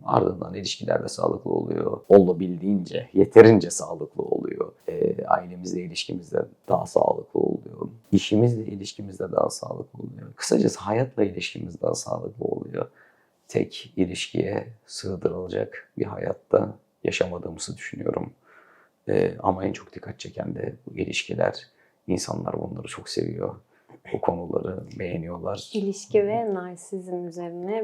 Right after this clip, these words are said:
Speaker 2: biz video çekelim.
Speaker 1: Tabii, tabii. Yani
Speaker 2: <laughs>
Speaker 1: narsizm, narsizmle yüz tane video çıkartırız ya.
Speaker 2: Tamam.
Speaker 1: Çıkartırız. Yani güzel
Speaker 2: Tamam.
Speaker 1: oluyor narsizm. Hemen böyle tıklanma oranları artmaya
Speaker 2: <laughs>
Speaker 1: başlıyor.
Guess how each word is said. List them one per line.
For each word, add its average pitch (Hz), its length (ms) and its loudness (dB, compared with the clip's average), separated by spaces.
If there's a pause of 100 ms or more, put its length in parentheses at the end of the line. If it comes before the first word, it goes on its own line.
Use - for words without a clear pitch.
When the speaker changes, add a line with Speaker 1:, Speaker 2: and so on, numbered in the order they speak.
(140)
Speaker 2:
biz 190 100 -6 (140)
video 185 220 -4
çekelim. 180 440 -10
Speaker 1:
Tabii, 92 300 2
tabii. 180 220 0
Yani 220 400 6
Speaker 2:
<laughs> - 0 -
Speaker 1:
narsizm, 98 600 2 (580)
narsizmle 104 800 4
yüz 104 520 -6
tane 104 260 4
video 104 200 6
çıkartırız - 640 0
ya. 98 60 -4
Speaker 2:
Tamam. 95 400 -2
Speaker 1:
Çıkartırız. - 880 -4 (300)
Yani - 280 -4
güzel 92 180 4
Speaker 2:
Tamam. 95 140 4
Speaker 1:
oluyor 87 200 -4
narsizm. 90 540 -4 (460)
Hemen 92 380 0
böyle 90 220 -4
tıklanma 90 460 -4
oranları 87 420 -4
artmaya 98 480 2
Speaker 2:
<laughs> - 0 -
Speaker 1:
başlıyor. 87 720 2